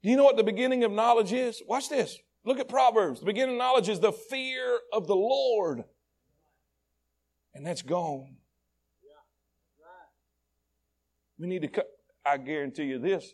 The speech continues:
when Lazarus come out of that grave, it changed how they thought about Jesus. Now, let me say it this way, because, well, well, well, well, my, my friend, my family member, my husband, my wife, they didn't get resurrected.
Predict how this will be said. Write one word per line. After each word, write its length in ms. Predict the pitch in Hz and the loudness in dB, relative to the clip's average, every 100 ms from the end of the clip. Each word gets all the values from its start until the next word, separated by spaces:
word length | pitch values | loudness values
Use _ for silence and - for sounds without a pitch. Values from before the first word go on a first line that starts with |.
| - | -12
when 120 | 117 | 0
Lazarus 360 | 147 143 127 - | 2 2 -2 -6
come 200 | 170 143 | -6 -4
out 120 | 135 | -2
of 60 | 135 | -4
that 80 | 123 | -2
grave, 380 | 170 180 135 135 | -2 0 -2 -4
it 160 | 160 | -6
changed 320 | - 160 139 | -4 -4 -2
how 100 | 165 | 0
they 140 | 156 165 | 0 0
thought 240 | 196 190 | 2 2
about 220 | 156 143 | 2 -2
Jesus. 480 | 120 190 120 117 - - - - - - - 453 _ _ _ _ _ _ _ 156 185 185 - _ _ _ _ _ _ _ _ _ _ _ _ _ _ _ _ _ _ _ _ _ 170 | -2 -4 -6 -8 -12 -20 -20 -20 -20 -20 -20 -20 _ _ _ _ _ _ _ -20 -20 -20 -20 _ _ _ _ _ _ _ _ _ _ _ _ _ _ _ _ _ _ _ _ _ -4
Now, 100 | 180 | 0
let 120 | 220 | 2
me 80 | 240 | 2
say 220 | 233 208 | 2 2
it 80 | 175 | 2
this 200 | 170 151 | -2 -2
way, 220 | 139 104 - | -4 -4 -4
because, 280 | 147 156 | 0 0
well, 380 | 139 147 185 - 185 | 2 2 0 -2 -4
well, 240 | 180 - - | -2 -4 -12
well, 200 | 208 - - | -10 -10 -6
well, 280 | 175 175 - | -4 -4 -4
my, 280 | 180 247 254 - | 2 2 0 -6
my 180 | 202 226 | 0 0
friend, 400 | 220 226 226 202 | 2 0 0 2
my 140 | 202 220 | 0 0
family 340 | - 226 208 | -2 -4 -4
member, 420 | 208 208 185 151 _ _ _ _ _ - | -4 -4 -4 -6 _ _ _ _ _ 0
my 180 | 202 214 | 2 4
husband, 500 | 220 226 170 196 196 | 4 4 4 0 2
my 160 | 226 | 2
wife, 340 | 214 202 190 185 - _ _ - | 4 6 4 2 -10 _ _ 4
they 140 | 233 | 6
didn't 240 | 262 220 | 6 0
get 260 | 196 254 - | 0 0 2
resurrected. 760 | 208 190 180 170 170 - 131 | 0 2 -2 0 0 -2 -10